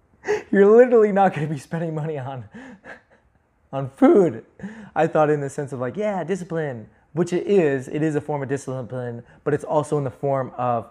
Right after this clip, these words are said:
you're literally not eating. So you're not spending money on food. So you're breaking the habits of that. Uh,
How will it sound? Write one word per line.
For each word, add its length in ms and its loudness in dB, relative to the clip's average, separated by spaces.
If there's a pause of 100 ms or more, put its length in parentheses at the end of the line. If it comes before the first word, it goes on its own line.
(420)
you're 180 -4
literally 480 0
not 300 -6
eating. 480 -8 (300)
So 140 -6
you're 120 -2
not 200 -2
spending 300 -4
money 200 -2
on 160 -6
food. 300 -6 (260)
So 120 -6
you're 80 0
breaking 300 2
the 80 -8
habits 400 -6
of 160 -6
that. 280 -8 (560)
Uh, 500 -8